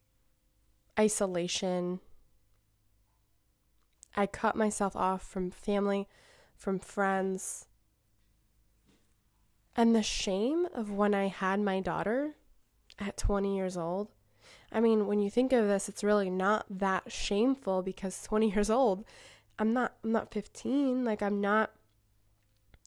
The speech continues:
still going through adolescence. I'm not still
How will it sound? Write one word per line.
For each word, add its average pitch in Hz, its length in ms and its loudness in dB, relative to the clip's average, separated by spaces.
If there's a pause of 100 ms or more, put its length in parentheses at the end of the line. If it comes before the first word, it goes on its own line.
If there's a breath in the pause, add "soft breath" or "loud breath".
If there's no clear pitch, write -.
(500)
still 214 500 2
going 208 400 2
through 202 200 0
adolescence. 185 800 -2
I'm 190 160 -2
not 196 260 -2
still 185 680 -4